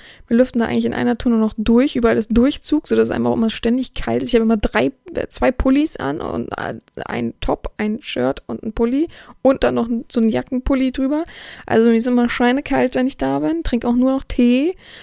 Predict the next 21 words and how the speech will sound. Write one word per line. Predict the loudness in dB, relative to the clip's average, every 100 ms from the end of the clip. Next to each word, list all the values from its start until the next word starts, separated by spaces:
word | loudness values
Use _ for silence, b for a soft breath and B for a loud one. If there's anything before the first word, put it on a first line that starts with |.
| B -2
und | 0 2
Wasser. | 0 -2 -2 -4 B B B B B B B -20 -4 2
Ähm, | 4 6 4 2 -4 -20 _ _ _ _ _
und | 0 0 -2 _ 0
deswegen | 4 4 4 0 -2 _ _ _ _ _ _ 0
kann's | 2 4 4
eine | 2
große | 4 2 2
Einbildung | 2 2 2 0
sein, | 0
aber | -2
ich | -4
hab | -6
so | -6
das | -8
Gefühl, | -10
ich | -16
krieg | -12
so | -10 -6
Halskratzen | -4 -6 -10 -12 -14 -12
gerade. | -12 -12 -14